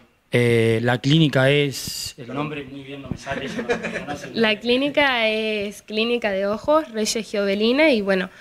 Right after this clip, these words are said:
Speaker 2: tuvimos la suerte que encontramos al doctor que lo atendió cuando, eh, pasó el accidente, a Facu lo trasladaron a Córdoba, y el doctor lo atendió en un hospital público y ahora, eh, <laughs> por mala suerte nos dijo, "Yo si podi-,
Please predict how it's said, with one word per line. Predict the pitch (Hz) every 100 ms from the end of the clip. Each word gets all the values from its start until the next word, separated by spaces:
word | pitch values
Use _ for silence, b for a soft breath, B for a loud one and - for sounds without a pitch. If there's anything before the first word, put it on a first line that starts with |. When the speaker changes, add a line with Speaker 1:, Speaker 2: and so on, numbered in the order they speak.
| B B
Speaker 2:
tuvimos | 226 220 240 269
la | 262 254
suerte | - 277 294 269
que | 220
encontramos | 208 202 202 196 208 220 214
al | 190 190
doctor | 185 185 190 196
que | 208 190
lo | 180
atendió | 175 180 180 185 196 202 175 175 - _ _
cuando, | - 180 185 180 175 175 175 180 - _
eh, | 208 185 175
pasó | 196 190 233
el |
accidente, | 254 233 220 214 233 262
a | 214
Facu | 214 208
lo | 220 190
trasladaron | 190 190 196 196 202 226 254
a | 269
Córdoba, | 320 330 330 370 415 B B B B B
y | 208 196
el | 190
doctor | 185 180 202
lo | 214
atendió | 202 190 196 202
en |
un | 196
hospital | 196 185 190 196 196
público | - 208 214 208 185
y | 180
ahora, | 180 180 180 - _
eh, | - 185 185 185 - -
<laughs> | 220 - - 190 -
por | - 208
mala | 233 262 247
suerte | 247 262 269
nos | 240 208
dijo, | 226 233 214
"Yo | 190 202 208
si | 226
podi-, | 202 185 180 196